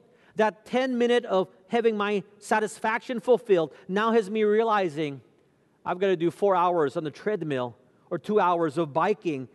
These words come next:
just to burn off those calories. It was only a temporary pleasure satisfied, and now I have to deal with some real consequences. Now, this is only an example, and of course, it's okay to enjoy a burger every now and then without feeling guilty.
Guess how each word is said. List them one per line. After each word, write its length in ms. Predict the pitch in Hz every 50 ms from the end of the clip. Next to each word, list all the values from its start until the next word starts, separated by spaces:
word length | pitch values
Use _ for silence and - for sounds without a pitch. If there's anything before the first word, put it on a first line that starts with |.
| _ _ -
just 240 | 127 175 175 - -
to 80 | -
burn 300 | 160 120 156 160 156 160
off 280 | 165 160 143 127 - -
those 200 | 139 131 127 -
calories. 680 | - - 147 147 156 156 139 127 120 113 - - - _ _ _ _ _ _ _ _ _ _ _ _ _ _ _ _ -
It 120 | 233 226
was 160 | 214 208 -
only 320 | 240 247 240 247 226 220 214
a 40 |
temporary 720 | 208 220 - - 262 254 247 254 240 233 233 220 208 214
pleasure 480 | 190 - - - 240 220 202 156 170 180
satisfied, 720 | - - - 202 226 254 220 - - - 185 170 156 143 - _ _ _ _ -
and 140 | 175 175
now 300 | 185 185 185 180 165 151
I 160 | 147 135 139 143
have 140 | 156 147
to 60 | - 147
deal 280 | 131 160 160 151 139
with 100 | 127 123
some 160 | - 156 139
real 220 | 127 131 135 135 127
consequences. 920 | - - 151 151 - - - - 131 117 113 - - 107 101 - - - _ _ _ _ _ _ _ _ _ _ _ _ _ _ _ _ _ -
Now, 100 | 226 233
this 120 | 254 240
is 80 | 208 226
only 220 | 220 214 202 190
an 60 | 180
example, 500 | 170 151 123 110 165 151 151 135 - 156
and 60 | 147 143
of 100 | - -
course, 260 | - 175 151 143 -
it's 120 | 143 -
okay 480 | 185 156 151 - - - 160 143 139 - - - - -
to 120 | 190 190
enjoy 320 | 180 170 165 185 180 165 160
a 20 |
burger 400 | 143 - 180 185 175 143 156 160
every 220 | 156 147 147 151 156
now 260 | 156 160 170 170 165
and 100 | 151 131
then 220 | 135 131 131 127 - -
without 380 | - 165 - 160 151 143 - -
feeling 300 | 175 160 147 147 147 139
guilty. 480 | 131 165 156 156 151 - 135 127 117